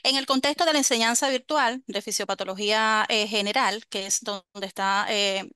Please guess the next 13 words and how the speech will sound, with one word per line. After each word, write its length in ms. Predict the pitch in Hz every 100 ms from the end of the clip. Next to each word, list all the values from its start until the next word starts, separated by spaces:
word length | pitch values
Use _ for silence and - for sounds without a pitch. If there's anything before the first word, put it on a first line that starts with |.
| -
basado, 580 | 214 202 - 240 208 202
¿verdad? 360 | - - 214 214
Eh, 320 | 208 185 180 - - - -
este 760 | 202 202 226 208 196 180 - -
proyecto, 500 | 196 208 233 233 208
el 80 | 196
asistente, 720 | 196 208 - 254 208 190 - - - - _
eh, 280 | 247 233 226
en 80 | 247
el 100 | 226
programa 400 | 220 208 208 226
de 60 | 233
enfermería, 760 | - 226 247 - 320 226 262